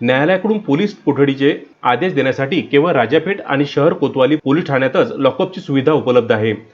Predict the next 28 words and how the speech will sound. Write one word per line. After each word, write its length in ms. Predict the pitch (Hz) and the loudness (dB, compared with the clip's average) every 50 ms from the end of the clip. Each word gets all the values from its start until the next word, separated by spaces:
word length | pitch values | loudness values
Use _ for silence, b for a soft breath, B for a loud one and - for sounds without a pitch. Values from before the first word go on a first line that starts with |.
| b b b b | b b b b
त्यापैकी 480 | - 117 117 113 127 117 113 - 277 285 - B B B B | -2 0 0 0 -4 -6 -4 -4 -4 -4 -4 B B B B
एकोणीस 400 | 135 135 135 - 208 220 220 220 | -4 -2 0 2 0 0 2 0
ऑगस्ट 280 | 226 160 139 160 175 175 - | 0 2 2 0 0 2 2
रोजी 220 | 156 151 151 175 | 2 2 2 2
राजापेठ 440 | 151 131 113 127 160 156 185 185 185 | 0 0 2 2 0 0 0 -6 -4
पोलीस 260 | - 139 143 139 - | -4 -4 -4 -4 -6
ठाण्याच्या 360 | - 131 131 131 131 - 160 | -4 -2 -2 -2 0 0 0
लॉकअपमध्ये 600 | 147 123 117 104 131 123 120 127 123 117 127 156 - | 2 2 0 0 -2 -4 -2 -2 -2 0 0 -2 -2
एका 180 | - 139 139 151 | -2 -4 -4 -2
कैद्याने 680 | 147 - 123 117 120 143 160 185 156 113 110 110 B B B B - | 0 2 0 0 2 2 0 2 2 -2 -2 -4 B B B B -4
शर्टाला 380 | - 190 180 170 175 185 202 196 | 0 0 0 2 2 0 -2 0
गळफास 440 | 147 127 120 117 120 139 131 117 | 2 4 4 4 2 0 -2 -2
घेऊन 180 | 110 160 185 156 | -2 -2 0 0
आत्महत्या 480 | - 113 110 110 151 151 143 - - - | 0 -2 -4 -2 -2 -4 -2 -2 -4 -2
केल्याने 420 | - 127 113 123 120 120 131 156 - - _ _ _ - | -2 0 2 2 2 2 0 -4 -4 -6 _ _ _ -2
या 120 | 135 156 170 | 0 0 0
प्रकरणाचा 540 | 165 151 131 - 165 170 165 175 160 190 180 | 2 0 0 2 2 2 2 2 0 0 -2
तपास 360 | - 147 117 - 143 131 - | -2 -2 -2 0 -2 -2 -2
पूर्ण 240 | - - 131 139 185 | -4 -4 -2 0 0
होईपर्यंत 500 | 165 120 127 131 117 131 127 139 151 160 | 0 0 -2 -2 0 0 0 0 2 2
राजापेठ 680 | 127 98 - - 117 113 117 156 156 185 180 170 - | 2 0 0 0 -2 0 2 0 0 0 -4 -6 -4
पोलीस 240 | 139 131 131 123 - | -6 -6 -6 -6 -4
ठाण्याचे 380 | 123 120 120 117 120 160 151 131 | -4 -2 -2 -2 -2 -2 0 0
लॉकअप 260 | 113 110 113 156 156 | 0 0 0 -2 -2
बंद 260 | 135 127 120 123 143 | 0 -2 -2 -2 -2
करण्यात 360 | - - 113 107 123 139 - | -2 -2 -2 -2 -2 -2 0
आले 160 | 135 113 113 | 0 0 2
आहे. 240 | 113 107 98 107 104 | 0 0 0 -2 -4